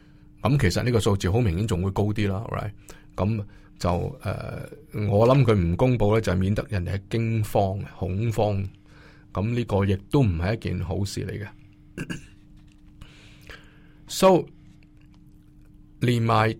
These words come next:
地產方面嘅，呃，嗱，地產方面呢，就係嗰個數字更加差啦，就係嗰個 property transaction 啊，即係個地產嗰個，呃，呃，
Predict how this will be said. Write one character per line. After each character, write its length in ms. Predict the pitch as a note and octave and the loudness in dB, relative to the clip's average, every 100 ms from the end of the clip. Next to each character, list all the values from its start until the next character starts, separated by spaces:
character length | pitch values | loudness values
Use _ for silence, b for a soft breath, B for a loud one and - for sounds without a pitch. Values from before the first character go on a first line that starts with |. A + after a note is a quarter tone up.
| - | 4
地 240 | B2 B2+ | 6 6
產 340 | B2+ A2 D3 | 4 4 4
方 240 | E3+ E3 D3+ | 4 4 4
面 240 | B2 G2+ | 4 2
嘅， 380 | G#2+ G#2+ G#2 - - - | 4 4 4 0 -6 -20
呃， 600 | - G2+ G2+ G2+ G#2 G#2 - - - - - - - - - - | -8 -4 -2 -4 -6 -8 -10 -20 -20 -20 -20 -20 -20 -20 -16 -6
嗱， 160 | F#2 - | -4 0
地 160 | - A#2 | 2 4
產 240 | G#2 A#2+ | 6 6
方 160 | D#3 D3 | 4 4
面 160 | A2+ | 2
呢， 80 | G#2+ | 0
就 140 | A2 G2 | 0 0
係 120 | F#2+ | 0
嗰 120 | G#2+ - G#2 | -2 -2 -2
個 80 | G2+ | -2
數 260 | G2 A2+ G#2 | 0 2 2
字 160 | F#2+ | 0
更 240 | F#2 G#2 G2+ | -2 -2 2
加 140 | G#2+ | 2
差 280 | G#2+ G#2+ G#2 | 0 0 2
啦， 120 | G2+ | 0
就 100 | F#2+ | -2
係 160 | F#2 F#2+ B B B - | -4 -4 B B B -2
嗰 120 | C3 | 2
個 100 | C#3+ | 2
property 460 | - E3 D#3+ D#3+ | 2 2 2 0
transaction 760 | D3 - F#2+ F#2+ C#3 - - - | 0 0 0 0 -2 -4 -6 -6
啊， 80 | - B B B B - | -10 B B B B -4
即 100 | C#3+ | 0
係 100 | A#2+ | 2
個 100 | A#2+ | 0
地 400 | - G#2 G2 G2 | 0 0 2 0
產 480 | G2 - F2 A#2+ C#3+ - B B - | 0 0 0 0 -2 -6 B B -8
嗰 160 | - A#2 | 0 0
個， 380 | B2 F#2+ G2 G2 - b b b b b - - | 2 0 2 0 -6 b b b b b -14 -4
呃， 540 | F#2 E2+ F#2 F#2+ G2 - | -2 0 -2 -4 -6 -8
呃， 500 | G#2 G#2+ G#2+ G#2+ | -8 -6 -6 -8